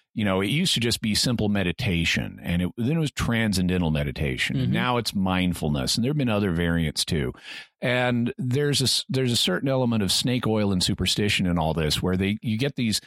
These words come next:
Speaker 1: claims made that are way out of proportion to scientific evidence of the benefits of this stuff. And people also get the idea, "Ooh, I'm doing something spiritual here,"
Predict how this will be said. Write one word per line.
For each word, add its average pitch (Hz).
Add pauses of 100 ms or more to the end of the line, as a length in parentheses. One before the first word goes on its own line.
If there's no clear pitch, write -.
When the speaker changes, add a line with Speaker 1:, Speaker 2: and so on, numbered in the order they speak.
(320)
Speaker 1:
claims 143
made 101
that 98
are 98
way 143
out 110
of 101
proportion 98
to 95 (160)
scientific 104
evidence 80 (260)
of 92
the 101
benefits 90
of 73
this 69
stuff. 50 (500)
And 92
people 120
also 113
get 104
the 107
idea, 98
"Ooh, 113
I'm 101
doing 101
something 92
spiritual 95
here," 65